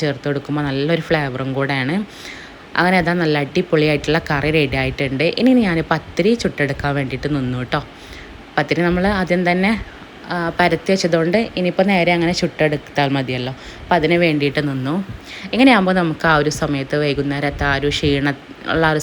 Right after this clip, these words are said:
സമയത്ത് നമുക്ക് ഈ ഒരു പത്തിരിപ്പണി, ആ, ഒഴിവാക്കാം കേട്ടോ. രാവിലെ ഇങ്ങനെ ചെയ്ത് വെക്കുകയാണെന്നുണ്ടെങ്കിൽ ഞാൻ സാധാരണ ഇങ്ങനെ ചെയ്ത്, എൻ്റെ ഉമ്മ അങ്ങനെയാണ് ചെയ്യാറ്. അപ്പോൾ അത് കണ്ടിട്ട് തന്നെയാണ് കേട്ടോ ഞാനും ഇങ്ങനെ ചെയ്യാൻ തുടങ്ങിയിട്ടുള്ളത്. അങ്ങനെ പത്തിരിയൊക്കെ റെഡി ആയിട്ടുണ്ട്.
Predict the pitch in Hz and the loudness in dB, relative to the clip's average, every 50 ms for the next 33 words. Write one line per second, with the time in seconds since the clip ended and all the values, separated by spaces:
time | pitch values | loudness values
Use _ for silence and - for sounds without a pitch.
0 | - 175 151 143 143 139 139 - 151 147 147 143 147 143 143 - 156 147 - - | 0 0 0 2 0 -2 -2 -2 -2 -2 -2 -2 -2 -2 -2 -2 -6 -8 -8 -6
1 | - 156 160 - - 175 175 180 185 175 - - - - - - - - - - | -6 -4 -4 0 0 0 2 2 -2 -4 -6 -12 -16 -16 -12 -12 -10 -8 -2 0
2 | 147 - - 147 143 135 131 139 139 127 - 135 131 123 143 143 139 135 131 127 | 0 2 4 4 4 4 2 2 0 -2 0 -2 -2 0 0 2 2 2 2 2
3 | 135 143 143 147 147 156 - - 160 143 131 127 151 151 143 - - - 143 139 | 0 0 -2 0 -2 -2 0 0 0 0 0 0 -2 -2 -2 -4 -6 -4 -2 0
4 | 143 143 139 131 135 131 127 147 156 160 156 151 156 180 - - 202 180 165 156 | 0 0 0 -2 -2 -2 -2 -2 0 0 2 0 0 0 0 0 0 2 2 2
5 | 151 165 165 160 147 147 151 - - 151 143 - 147 147 143 156 160 151 147 156 | 2 2 0 0 0 0 0 0 0 0 2 2 0 0 0 0 0 0 0 0
6 | 175 180 170 160 151 143 139 135 147 147 - 165 151 135 127 131 135 156 180 - | 2 2 2 2 0 0 -2 -4 -4 -2 0 0 0 0 -2 -4 -4 -6 -6 -6
7 | - - - - - - - 151 135 131 156 180 - - - - 190 160 160 156 | -10 -16 -16 -16 -14 0 0 0 2 2 2 0 0 0 0 -2 0 2 2 2
8 | - 160 151 160 147 143 143 143 151 147 147 139 135 135 147 151 147 139 151 175 | 2 2 2 2 2 2 2 0 0 0 2 2 2 2 0 0 0 -2 -2 -4
9 | - - - 156 139 135 143 143 139 135 135 131 127 - 139 135 135 131 156 170 | -4 -2 0 0 0 0 0 -2 -2 -2 -2 -4 -4 -4 -4 -4 -2 -2 -2 0
10 | 190 196 196 196 180 - - - 190 190 185 - 180 175 165 143 135 135 131 131 | -2 0 0 0 -2 -2 -2 0 2 2 2 2 2 2 2 2 0 -2 -2 -4
11 | 131 - 151 131 127 127 143 | -4 -4 -6 -4 -2 0 0